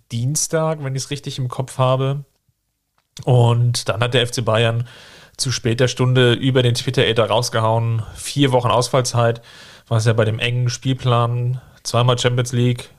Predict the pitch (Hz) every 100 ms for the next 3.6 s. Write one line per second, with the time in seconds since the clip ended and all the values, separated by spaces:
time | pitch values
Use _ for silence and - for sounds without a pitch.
0 | _ _ - 120 - 110 123 123 - 120
1 | 123 120 113 117 127 123 117 120 - -
2 | - _ _ 127 120 113 123 123 120 123
3 | 113 110 107 107 107